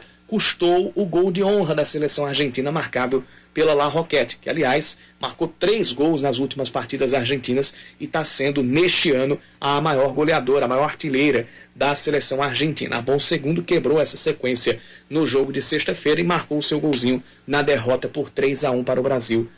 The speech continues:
naquela, naquela partida. Mas no segundo tempo, fora estes erros lá na defesa, a gente pode citar o grande segundo tempo de Yasmin,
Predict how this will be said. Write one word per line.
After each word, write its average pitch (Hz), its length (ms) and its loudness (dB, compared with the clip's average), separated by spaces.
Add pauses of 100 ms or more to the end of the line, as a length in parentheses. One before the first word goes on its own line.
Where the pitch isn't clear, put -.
(160)
naquela, 120 760 2
naquela 120 280 -4
partida. 120 340 -12 (420)
Mas 254 400 0
no 220 220 2
segundo 175 420 0
tempo, 147 460 -2
fora 202 680 0
estes 160 520 -2
erros 143 580 -2 (240)
lá 147 320 2
na 143 100 0
defesa, 127 600 0 (300)
a 123 80 -6
gente 139 260 -2
pode 160 300 0
citar 151 420 -4
o 151 80 -2 (140)
grande 190 500 2
segundo 143 400 -2
tempo 135 340 -4
de 147 300 -6
Yasmin, 165 680 0